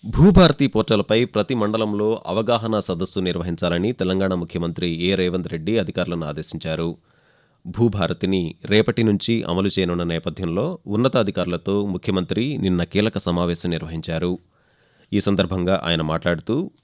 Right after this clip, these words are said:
భూభారతి పోర్టల్ను మరింత బలోపేతం చేస్తామన్నారు. ప్రజలకు సౌకర్యంగా ఉండేలా భూభారతి పోర్టల్ను రూపకల్పన చేశామని తెలిపారు. రాష్ట్రంలో ఎంపిక చేసిన మూడు మండలాల్లో ఈ పోర్టల్ను పైలట్ ప్రాజెక్టుగా అమలు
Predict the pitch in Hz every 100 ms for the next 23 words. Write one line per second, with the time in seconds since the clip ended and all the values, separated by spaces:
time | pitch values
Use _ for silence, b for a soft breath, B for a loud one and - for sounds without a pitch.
0 | _ - 120 139 143 120 120 - 92 -
1 | 98 101 90 80 87 110 113 104 92 104
2 | 107 98 95 87 - 78 80 80 82 87
3 | - b b b b _ - 110 131 123
4 | - 95 - 107 98 95 85 85 87 101
5 | 120 101 110 107 107 92 92 - 85 92
6 | 95 85 87 101 - 104 - 90 - 85
7 | 87 85 76 82 82 85 85 87 - b
8 | b b _ - 98 123 127 123 113 117
9 | 104 101 139 135 110 - 98 92 101 110
10 | 101 98 98 95 95 101 113 - 107 -
11 | 95 - 107 104 101 80 76 _ 107 127
12 | 139 - 98 90 - 90 95 87 92 98